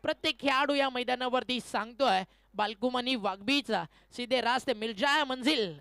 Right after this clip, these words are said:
ऐसा कोई फसाना नहीं देखा, जिसका प्यास हो मंजिल की, उसकी जुबा पे कभी बहाना नहीं देखा, यूं ही काट के जिंदगी तो रोज मरते हैं लाखों, बदल दे परिभाषा जो जिंदगी की,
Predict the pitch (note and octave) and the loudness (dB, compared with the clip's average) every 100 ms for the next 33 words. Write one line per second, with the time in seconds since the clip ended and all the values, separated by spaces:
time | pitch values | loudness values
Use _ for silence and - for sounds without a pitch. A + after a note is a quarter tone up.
0 | - A3+ A3+ A3+ A#3 A#3 - A#3 G3+ B3+ | -10 -4 -2 0 2 0 0 -4 0 0
1 | D4+ D4 C4 A#3+ A3+ A#3 F#3+ - _ - | 2 2 0 0 0 2 0 -2 _ -4
2 | G#3 A#3 G#3+ A#3 C4 C#4 B3+ G3 G#3 G#3+ | -4 0 0 2 0 2 0 0 -6 0
3 | D4 D#4 A3+ F3+ _ _ - G3 B3+ F#3+ | 0 0 -2 -4 _ _ -6 -4 -2 -4
4 | E3 F#3+ A#3+ C#4+ C4 A#3+ A3 E3 F#3 F#3+ | -6 0 0 2 -2 -2 -4 -2 -2 0
5 | G3+ G#3+ G3+ G3+ G3 G3 G#3 F3 _ _ | -2 -2 -4 -4 -4 -2 -2 -4 _ _
6 | - G#3 A#3 C#4+ - G#3+ A#3+ - C#4+ G#3+ | -6 0 2 0 -2 -2 -2 -2 -2 -2
7 | A#3+ C#4+ D4 C#4+ G3 A3 C#4 G#3+ G#3 A3 | 2 2 2 4 4 6 4 0 -4 2
8 | D4+ C#4+ C#4 B3+ A3 A3+ F3 _ _ G3 | 4 6 6 4 4 2 2 _ _ -4
9 | G3 C#4 D4 C#4 B3 A#3 A3+ A3+ B3 F3+ | 2 2 2 -2 -2 0 0 0 -2 -2
10 | E3 A3 D#3+ B3+ D4 C4+ C4+ A3 | 4 4 4 -2 0 0 0 -2